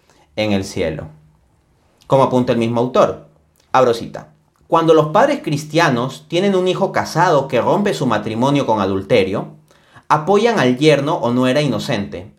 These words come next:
en lugar de a su propio hijo, porque la justicia prevalece sobre la emoción". Esto es interesante, claro. Desde una perspectiva moral cristiana, por más que uno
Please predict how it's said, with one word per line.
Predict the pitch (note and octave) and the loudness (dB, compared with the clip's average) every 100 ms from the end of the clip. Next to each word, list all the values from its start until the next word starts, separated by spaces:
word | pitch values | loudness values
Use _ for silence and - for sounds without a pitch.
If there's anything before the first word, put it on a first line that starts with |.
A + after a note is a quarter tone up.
| - | -2
en | D3 C#3+ | 2 2
lugar | C#3+ C#3+ D3 | 2 2 2
de | E3 | 0
a | |
su | D#3 G#2+ | -2 -2
propio | B2 B2 B2+ C3 | 0 0 0 0
hijo, | D3+ - F2+ - _ _ _ | 0 -4 -10 -14 _ _ _
porque | - C#3+ C#3+ | 0 2 4
la | C#3 C3+ | 2 0
justicia | C3 - F3 D#3+ F#3 F3 | -4 -4 -4 0 0 2
prevalece | B2+ A#2+ A#2+ C3 C3+ D#3+ E3 - | 4 4 4 2 0 -4 -6 -10
sobre | - A#2+ A2 | -4 -2 0
la | G2+ | 0
emoción". | F#2+ F2+ - F#2+ D2+ D#2 - - _ _ _ _ _ _ _ _ _ _ - | -2 -4 -8 -8 -8 -10 -14 -20 _ _ _ _ _ _ _ _ _ _ 0
Esto | B3 D4+ | 2 2
es | B3+ | 0
interesante, | F#3+ B2 G#2 F3 F#3 - A#2 | 0 0 2 0 0 -2 -2
claro. | E3 G3 G#2 D#2+ - _ _ _ - | 2 4 2 -2 -12 _ _ _ 0
Desde | F3 E3 A#3+ | 2 4 2
una | D#4+ D#4+ | 2 0
perspectiva | G#3 G#3 D#3 G3+ A3 | -2 -4 -4 2 2
moral | G3 D3+ F3 D#3 | 4 4 4 2
cristiana, | E3 D#3 D#3 F3 C#3 A#2+ C3+ B3 - _ _ _ _ _ _ _ - _ - | -4 -6 -2 0 2 0 -2 -6 -14 _ _ _ _ _ _ _ -20 _ 0
por | F#3+ | 2
más | A#3 B3+ | 2 2
que | A#3+ G#3+ | 2 2
uno | A3 A3+ - | 2 0 -2